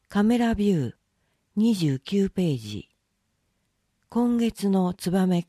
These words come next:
こ、二十九ページ。休日在宅当番医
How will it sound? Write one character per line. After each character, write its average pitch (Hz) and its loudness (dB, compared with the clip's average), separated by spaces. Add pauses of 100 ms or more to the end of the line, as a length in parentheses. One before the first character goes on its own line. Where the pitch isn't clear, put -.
こ、 - -8 (580)
二 220 0
十 135 -4
九 180 -2
ペ 151 -4
ー 113 -8
ジ。 104 -12 (1200)
休 233 0
日 185 -4 (100)
在 220 0
宅 220 -6
当 208 -2
番 180 0
医 120 -6